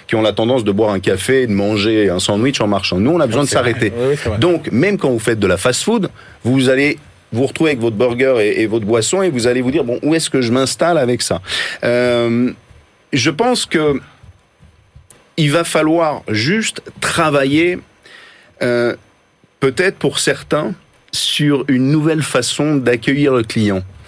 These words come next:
Speaker 1: Euh, et je vais donner un coup de pied dans certaines grandes brasseries parisiennes où, euh, le client,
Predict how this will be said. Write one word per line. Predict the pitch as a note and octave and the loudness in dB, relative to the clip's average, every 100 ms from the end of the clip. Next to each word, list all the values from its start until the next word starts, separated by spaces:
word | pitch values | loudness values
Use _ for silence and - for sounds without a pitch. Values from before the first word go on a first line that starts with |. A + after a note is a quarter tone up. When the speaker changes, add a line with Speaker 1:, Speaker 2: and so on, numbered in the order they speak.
| - - - - | -20 -20 -12 -6
Speaker 1:
Euh, | F#2 F#2 F#2 F2 - _ _ _ - | -2 0 0 -2 -6 _ _ _ -4
et | |
je | G2 A2 | 0 0
vais | A2+ | 2
donner | A#2 C3 C#3 C3 | 2 2 2 2
un | G2+ F#2+ F#2 E2+ E2+ | 0 0 -2 -2 -4
coup | D3+ | -4
de | D3 | -4
pied | - D3 C3+ | -2 0 2
dans | G#2 | 0
certaines | - B2 - C3 | -2 -2 0 0
grandes | A2+ B2+ B2 | 0 0 0
brasseries | G2+ G#2+ - - A#2+ | 2 0 0 -4 -2
parisiennes | A2 G2 G#2 A2+ E3 E3+ F#2 F2 - | 0 0 0 0 0 0 -2 -8 -6
où, | F#2+ G#2 G2 F2+ | -2 0 2 2
euh, | F2 E2 D#2 C#2+ C#2+ | 2 2 0 -2 -2
le | G2 F#2 | -4 -4
client, | - A#2+ B2+ B2+ B2+ A2 | -2 0 2 2 0 -2